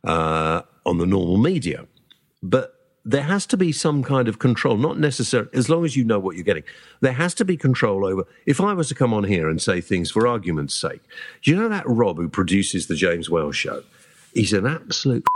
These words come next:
fucking maniac. He's, and, and, and I'll tell you what, he never pays his bills, all right? He rips everybody off. He's a complete shit.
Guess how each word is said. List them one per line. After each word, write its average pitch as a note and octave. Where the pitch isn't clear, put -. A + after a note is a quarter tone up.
fucking F2+
maniac. D#2+
He's, G2
and, C#3
and, D#3+
and C#3
I'll D3
tell F3+
you B2+
what, G2
he G2+
never C3
pays D3+
his C#3
bills, C3
all A2
right? B2
He F#2+
rips G2
everybody C3
off. A#2
He's F2
a E2
complete D3
shit. -